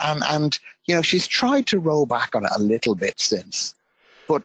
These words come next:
but that's the kind of stuff we're getting. We also had, I mean, a remarkable thing where we had, there's a,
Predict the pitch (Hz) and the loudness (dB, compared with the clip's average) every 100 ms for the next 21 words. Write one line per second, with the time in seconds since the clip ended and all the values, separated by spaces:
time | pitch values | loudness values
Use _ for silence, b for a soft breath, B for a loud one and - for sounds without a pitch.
0 | _ 175 151 208 - - 240 196 180 - | _ -6 -2 -4 -4 -2 -2 -2 -2 -2
1 | 123 131 127 110 107 139 220 240 175 139 | 0 0 2 2 2 2 0 0 -2 0
2 | 127 113 117 110 107 104 110 117 139 - | -2 -2 0 2 2 2 2 0 -2 -4
3 | 110 101 - 107 90 90 90 92 - 101 | -4 -4 -4 -6 -6 -2 -2 -2 -4 -4
4 | - _ _ _ _ - 127 | -6 _ _ _ _ -6 -4